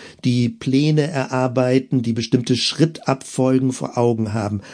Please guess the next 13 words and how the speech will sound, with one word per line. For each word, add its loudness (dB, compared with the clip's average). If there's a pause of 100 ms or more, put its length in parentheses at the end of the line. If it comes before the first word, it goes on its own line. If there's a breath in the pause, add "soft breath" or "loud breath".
(200 loud breath)
All 2
das 0
ist -2
natürlich 0
interessant, 2
also -2
wenn 2
es 2
so 0
eine -2
Art 0
Projekt -2
wird, 0